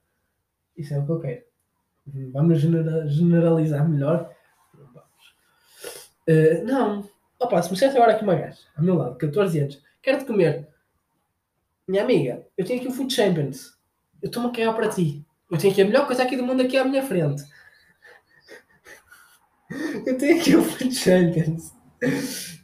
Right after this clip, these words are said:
Eh, e o pior é quando essas gajas atiram,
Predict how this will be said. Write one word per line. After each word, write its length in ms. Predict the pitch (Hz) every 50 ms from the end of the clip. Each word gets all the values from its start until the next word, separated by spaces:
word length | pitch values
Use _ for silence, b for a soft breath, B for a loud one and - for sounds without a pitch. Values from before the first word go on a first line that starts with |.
| _ _ -
Eh, 600 | 190 175 170 170 170 170 170 170 170 165 165 -
e 140 | 208 233 254
o 20 | -
pior 260 | 233 220 208 208 214
é 80 | 214
quando 180 | 202 220 220 226
essas 260 | 226 226 - 208 190
gajas 500 | 185 190 185 170 165 160 175 185 - -
atiram, 460 | 208 196 - - 233 233 226 220 -